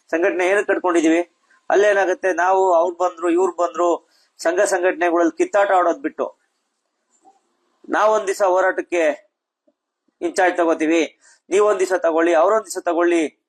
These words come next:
ಅಂತೇಳಿ ಈ ರೀತಿ ಹೋರಾಟ ಮಾಡಿದಾಗ ಒಂದ್ ಹದಿನೈದು ದಿನ, ಇಪ್ಪತ್ತು ದಿನ ಹೋರಾಟ ಆದಾಗ ಏನಾಗುತ್ತೆ, ದೊಡ್ಡ ಮಟ್ಟದಲ್ಲಿ ಒಂದು ಜಯ ಸಿಗತ್ತೆ. ಅದನ್ ಬಿಟ್ಟು ಏನಾಗುತ್ತೆ, ಓ, ಈಗ ನಾವು ಕರಿತೀವಿ, ನಮ್ ಜೊತೆ ಬರೋದು, ನಾಳೆ ನಮ್ಮನ್ನೇ ಪ್ರಶ್ನೆ ಮಾಡ್ತಾರೆ.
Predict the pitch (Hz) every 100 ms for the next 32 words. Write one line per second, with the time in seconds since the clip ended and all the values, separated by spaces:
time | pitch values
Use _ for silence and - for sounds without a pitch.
0 | _ _ - 160 170 185 185 226 226 214
1 | 185 180 180 165 165 - 330 196 170 165
2 | 160 160 202 190 175 180 165 - _ _
3 | 156 - 190 143 185 185 - _ _ _
4 | _ 156 185 196 185 170 165 160 170 160
5 | 151 190 165 165 190 190 180 196 233 _
6 | _ _ _ _ _ 147 151 151 170 214
7 | 175 139 - - _ _ _ _ _ _
8 | _ - 196 220 214 208 202 196 190 208
9 | 202 180 180 165 156 151 139 131 131 131
10 | 139 151 196 190 185 175 175 165 190 185
11 | 185 170 160 160 196 - _ _ 190 214
12 | 202 170 - _ - 214 240 233 220 185
13 | 190 180 170 147 123 -